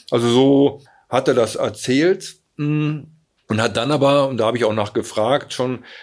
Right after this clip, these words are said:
genauer beschrieben, was da in der Dusche abgegangen sei. Also er,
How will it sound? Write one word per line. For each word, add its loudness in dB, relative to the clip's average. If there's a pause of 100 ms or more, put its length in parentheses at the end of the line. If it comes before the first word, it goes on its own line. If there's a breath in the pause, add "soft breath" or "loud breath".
(240 loud breath)
genauer 4
beschrieben, -2
was -4
da 4
in 0
der 2
Dusche -2
abgegangen -4
sei. -2
Also -6
er, -2